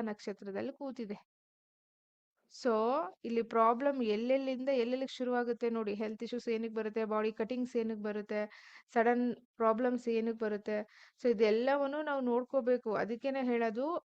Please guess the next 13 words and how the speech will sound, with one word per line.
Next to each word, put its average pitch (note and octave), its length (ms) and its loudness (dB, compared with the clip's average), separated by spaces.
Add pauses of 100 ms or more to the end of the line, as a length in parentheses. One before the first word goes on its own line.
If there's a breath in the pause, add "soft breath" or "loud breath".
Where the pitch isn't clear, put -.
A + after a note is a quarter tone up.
(100)
ಈ C4+ 140 -4 (180)
ಟೈಮ್ D4+ 260 2
ಹೆಂಗಿದೆ C#4 440 -2
ನೋಡ್-, B3 320 -2 (240)
ಕೇಳ್ಕೊಳ್ಳೋದಕ್ಕಿಂತ B3 800 -2 (540 loud breath)
ಮುಂದೆ C#4+ 380 -2
ಏನಾದ್ರು C#4 380 0
ದೊಡ್ಡ A3+ 240 2
ಮಟ್ಟದ B3+ 360 0
ಪ್ರಾಬ್ಲಮ್ಸ್ A#3 540 0
ಇದೆಯಾ A#3 280 0
ಅಂತ A3+ 220 -4
ಕೇಳ್ಕೋಬೇಕಾಗುತ್ತೆ. A3 840 -4